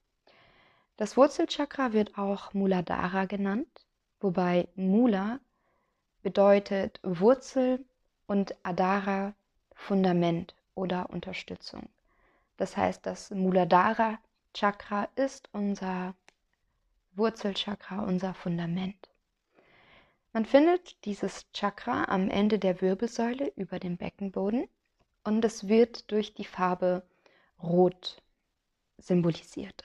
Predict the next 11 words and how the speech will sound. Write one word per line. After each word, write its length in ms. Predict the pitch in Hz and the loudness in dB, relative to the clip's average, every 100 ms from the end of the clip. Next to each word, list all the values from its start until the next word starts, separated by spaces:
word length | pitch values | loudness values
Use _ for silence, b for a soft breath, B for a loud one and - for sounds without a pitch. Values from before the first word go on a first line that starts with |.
| - | -4
repräsentiert. 1000 | 185 170 - 185 - 196 - 220 190 - _ _ _ _ _ _ b b b b b b b _ | 0 0 -2 -12 -10 -16 -14 -16 -16 -20 _ _ _ _ _ _ b b b b b b b _
Das 220 | 208 196 | -8 -4
Mantra, 600 | 202 190 285 - 196 185 | 0 2 2 -2 -4 -4
das 360 | 202 190 - _ | -4 -6 -10 _
dem 560 | 185 180 180 180 180 - _ _ _ | -4 -2 0 -2 -2 -6 _ _ _
Wurzelchakra 1000 | 196 196 233 - 208 - 196 - - 180 | -6 -2 -2 -4 -8 -6 -8 -8 -12 -12
zugeordnet 720 | - 277 262 208 202 202 196 | -6 2 4 4 2 -2 -6
ist, 360 | 190 190 - _ B B B _ _ | -4 -6 -8 _ B B B _ _
ist 260 | 185 - _ _ | -16 -16 _ _
lang 580 | - 175 156 165 185 262 - _ _ _ _ _ _ _ - | 2 4 4 2 -2 -4 -10 _ _ _ _ _ _ _ -2
und 520 | 196 196 190 - | 0 2 0 -4